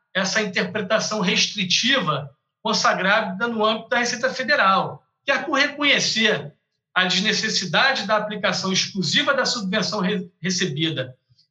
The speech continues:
num ativo não circulante, que é relativizando esse sincronismo, né, entre o benefício e a utilização dos recursos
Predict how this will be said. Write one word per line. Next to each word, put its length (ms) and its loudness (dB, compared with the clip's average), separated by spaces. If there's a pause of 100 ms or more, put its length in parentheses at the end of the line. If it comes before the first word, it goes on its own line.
(120)
num 120 0
ativo 360 0
não 100 0
circulante, 800 -2 (560)
que 80 2
é 40 4
relativizando 1000 0
esse 180 0
sincronismo, 800 -2
né, 200 0
entre 180 -6
o 40 -6
benefício 600 -2
e 20 -8
a 40 -6
utilização 440 -2
dos 140 -4
recursos 560 -4